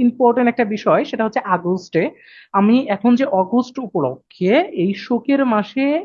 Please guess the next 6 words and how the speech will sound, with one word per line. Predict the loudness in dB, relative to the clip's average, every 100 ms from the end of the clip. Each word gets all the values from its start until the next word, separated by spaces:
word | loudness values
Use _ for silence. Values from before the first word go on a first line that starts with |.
| -8
আপনাদেরকে | -8 -8 -4 -2 0 2 2 2 0 -4 0 0 0 -6 _ _ -4
আমি | 0 0
একটা | -2 -6 -2
স্পেশাল | -2 0 0 0
গিফট | -2 -2 -2
দিতে | -2